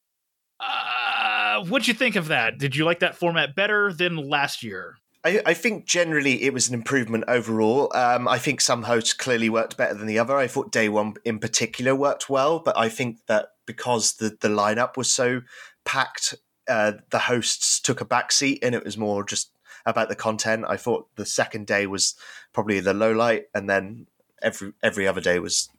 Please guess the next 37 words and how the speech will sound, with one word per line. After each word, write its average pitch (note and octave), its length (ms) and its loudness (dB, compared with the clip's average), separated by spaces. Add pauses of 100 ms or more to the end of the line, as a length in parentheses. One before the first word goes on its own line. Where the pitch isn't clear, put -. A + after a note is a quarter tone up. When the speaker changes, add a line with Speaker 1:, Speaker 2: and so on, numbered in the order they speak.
(160)
Speaker 2:
uh, G#1+ 140 -6 (320)
yeah, G2 240 0
in G2+ 60 -8
the G2+ 80 -8
middle. G2 240 -6 (540)
Speaker 1:
Yeah, D3 160 0
I, - 260 0
I, F#3 320 -2
I E3+ 340 -2
actually, C3+ 480 -2
like, A#2 160 -4
really C3 720 2 (100)
liked B2+ 640 -2 (800)
day C3 200 0
three, C3 480 -6 (260)
uh, A#2 360 2
in, C3+ 200 -2
in C3+ 160 0
terms C3+ 220 -2
of B2+ 100 -8
hostess C3+ 540 -2 (220)
or A2 100 -2
Speaker 2:
Mm-hmm. A2+ 80 0
Speaker 1:
hosting, C3+ 400 0 (500)
because, A#3 360 2
like, F#3+ 320 2
they E3 340 0
were, D#3 440 2
you D#3+ 80 -6
know, D3 80 0
it's C3+ 160 -4
Ella D#3 140 2
Purnell C#3 540 0
and, B2+ 260 -2
um, A#2 400 -2 (260)
Tiffany D3 280 -2
Smith, C3+ 400 0